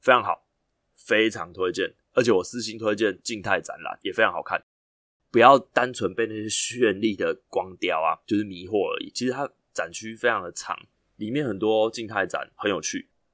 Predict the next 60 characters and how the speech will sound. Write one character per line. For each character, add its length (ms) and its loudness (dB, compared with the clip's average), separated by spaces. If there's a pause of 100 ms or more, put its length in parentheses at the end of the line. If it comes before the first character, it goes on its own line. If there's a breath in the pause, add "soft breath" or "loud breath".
例 140 4
如 360 2
Russell 400 4
Coop 280 0
也 200 2
参 300 -4
加 580 2
这 140 -2
次 160 -8
的 140 -12
那 100 -14
个 240 -8
新 160 -10
竹 80 -8
光 160 -8
临 100 -10
艺 80 -10
术 140 -16
节。 300 -10 (580)
他 100 0
们 120 -2
是 140 -4
一 40 -2
个 160 0
那 100 -4
种 140 -8
很 340 -18 (120)
前 280 -4
卫、 360 2 (120)
跨 260 0
科 220 0
学 200 -4
的 120 -8
研 160 -10
究 160 -4
团 220 -10
队， 100 -6 (180)
然 120 -2
后 80 2
他 40 -2
们 100 -6
很， 240 -16
很 160 -14
酷， 180 -4
他 80 2
们 80 -4
用 80 -6
那 60 -6
个 100 0
机 180 -8
器 180 -2
人 180 -4
手 260 -6
背 220 0 (180)
的 260 -4 (120)
技 160 -6
术 160 -8
跟 400 -8
运 180 -8
算， 180 0